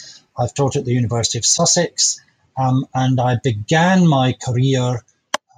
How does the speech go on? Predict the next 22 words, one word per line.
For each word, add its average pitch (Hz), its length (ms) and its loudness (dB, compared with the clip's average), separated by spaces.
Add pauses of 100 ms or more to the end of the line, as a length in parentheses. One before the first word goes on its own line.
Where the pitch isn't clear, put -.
(340)
as 123 120 -12
a 135 80 -10
museum 156 400 -6
curator. 135 520 -10
I 127 60 -10
worked 120 320 -14
for 127 120 -20
about 120 220 -14
fifteen 127 340 -18
years 131 360 -4
in 120 140 -8
the 120 80 -10
Victoria 127 500 -14
and 120 100 -14
Albert 123 360 -12
Museum 117 380 -4
in 117 60 -2
London 117 320 -2
from 123 260 0
the 117 60 0
late 117 300 -2
seventies, 113 1160 0